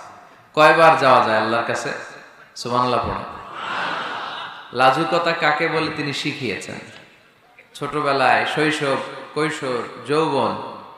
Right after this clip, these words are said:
সব সময় তিনি লাজুক ছিলেন। আমাদের মধ্যে লাজুকতা নাই, ঠিক কি না?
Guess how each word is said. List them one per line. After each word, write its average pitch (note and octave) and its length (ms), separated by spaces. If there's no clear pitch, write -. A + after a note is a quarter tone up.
সব F#3 300
সময় E3+ 300
তিনি D3+ 180
লাজুক C3 400
ছিলেন। F#2+ 360
আমাদের D3 300
মধ্যে D3+ 220
লাজুকতা C#3 580
নাই, F#2 160
ঠিক B2+ 160
কি D#3 100
না? A2 140